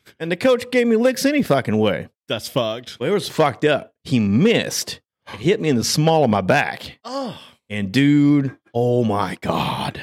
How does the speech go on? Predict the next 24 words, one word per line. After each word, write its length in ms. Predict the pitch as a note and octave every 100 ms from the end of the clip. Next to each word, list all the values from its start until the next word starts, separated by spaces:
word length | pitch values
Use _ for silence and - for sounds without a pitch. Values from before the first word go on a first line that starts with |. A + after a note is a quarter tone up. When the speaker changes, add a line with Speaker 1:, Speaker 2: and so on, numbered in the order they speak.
| -
Speaker 2:
Bro, 140 | D3
that 180 | B2+ E3
hurts. 500 | - C#3 F3+ G#2 -
Speaker 1:
Oh, 440 | A2+ A#2+ A#2+ A2+ G2+
dude, 340 | A#2 A2 G#2+
I 80 | A2+
was 140 | A2+
out. 260 | G#2+ G2+ - A2
I 60 |
was 80 | A2
down 220 | B2+ A2+
for 80 | G#2+
the 100 | F#2
count. 340 | - B2 G#2+ G#2+
He 80 |
kept 180 | C3 -
trying 200 | D3 A#2+
to 40 | -
stand 360 | - C3+ C3
me 100 | B2
up, 180 | C3+ C3
and 80 | G#2
I 60 |
was 160 | G2+